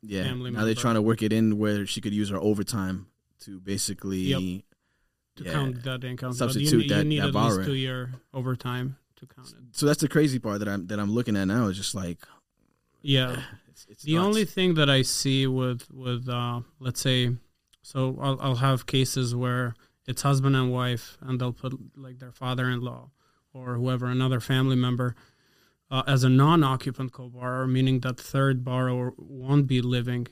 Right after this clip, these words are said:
Speaker 2: in the property.
Speaker 1: Mm-hmm.
Speaker 2: Now, what we do have to do is that we have to count that person's housing income, or,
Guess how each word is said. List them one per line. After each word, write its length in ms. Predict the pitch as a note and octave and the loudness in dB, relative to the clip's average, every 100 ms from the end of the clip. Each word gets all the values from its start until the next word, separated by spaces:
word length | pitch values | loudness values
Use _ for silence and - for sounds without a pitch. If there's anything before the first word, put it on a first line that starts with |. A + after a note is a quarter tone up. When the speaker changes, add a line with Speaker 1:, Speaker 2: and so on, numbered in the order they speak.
| _ | _
Speaker 2:
in 120 | B2 | -20
the 60 | A#2 | -20
property. 560 | - D3+ D3+ C3+ B2 B2 A2+ | -8 -4 -4 -6 -10 -16 -20
Speaker 1:
Mm-hmm. 180 | A2 A2+ _ | -20 -20 _
Speaker 2:
Now, 220 | C3+ C3 B2+ | 0 2 2
what 220 | B2+ B2+ | 2 4
we 200 | C3+ C#3+ | 4 4
do 280 | C#3 C#3+ C3+ | 4 2 4
have 180 | C3+ B2+ | 2 -2
to 100 | B2+ | -8
do 220 | C3+ C#3+ | -4 -2
is 100 | B2+ | 0
that 160 | B2+ B2 | -2 -2
we 180 | C3 | 0
have 220 | C3+ C#3 C3+ | 2 2 0
to 100 | B2+ | -6
count 420 | - C#3 C3 B2 - - _ C#3+ C3 _ _ C#3+ | -2 2 2 -2 -12 -20 _ -20 -20 _ _ -10
that 340 | C#3 C#3 C#3 | 0 0 0
person's 460 | C#3+ C3+ C#3+ B2+ - | 0 0 2 0 -2
housing 540 | - E3 F#3+ C#3 B2+ | -2 2 2 2 2
income, 560 | B2+ B2+ B2 A#2+ C3 - _ _ _ | 0 -2 -4 -6 -6 -10 _ _ _
or, 100 | - | -8